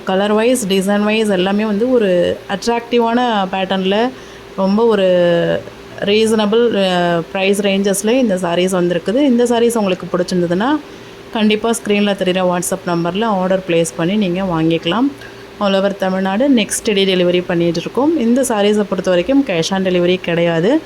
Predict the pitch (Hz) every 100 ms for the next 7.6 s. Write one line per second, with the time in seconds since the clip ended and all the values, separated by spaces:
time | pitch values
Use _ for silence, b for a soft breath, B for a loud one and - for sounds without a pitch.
0 | B B B 226 208 214 254 220 226 277
1 | 294 208 202 208 202 196 175 180 - 196
2 | 233 233 220 226 233 196 180 180 202 196
3 | 196 208 196 185 185 185 196 185 180 190
4 | 269 - 190 190 202 214 190 196 202 220
5 | 208 202 185 185 202 196 175 165 170 180
6 | 180 175 262 294 B B B B - 220
7 | 220 196 196 196 247